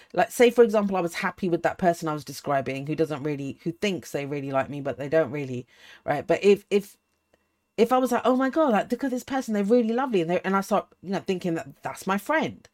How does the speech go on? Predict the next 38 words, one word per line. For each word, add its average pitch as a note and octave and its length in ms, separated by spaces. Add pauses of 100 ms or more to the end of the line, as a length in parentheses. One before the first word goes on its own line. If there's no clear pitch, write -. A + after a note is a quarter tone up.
(580)
They're A3 120
not C4+ 200
my A3 120
friend. D#3 200
There's E3+ 140
no G#3+ 140
depth - 480
to - 180
that. C3+ 240 (1600)
I'm G#3+ 180
like G#3+ 220
a G#3 40
designer F#3 440
handbag D3 720
or, D3 300
you D3+ 120
know, C#3 380
um, C#3 420 (540)
the, C#3+ 520
the E3+ 80
perfect E3 600
kind D3+ 200
of, D3+ 200
that, F#3+ 140
that's, G#3+ 240
that's G3+ 320
what - 120
I F3+ 40
represent F#3+ 520
to - 80
that - 160
person, C3+ 400 (240)
which G3+ 200
means A3 200
I G#3 80
can G#3+ 200
be F#3+ 80
discarded F3 760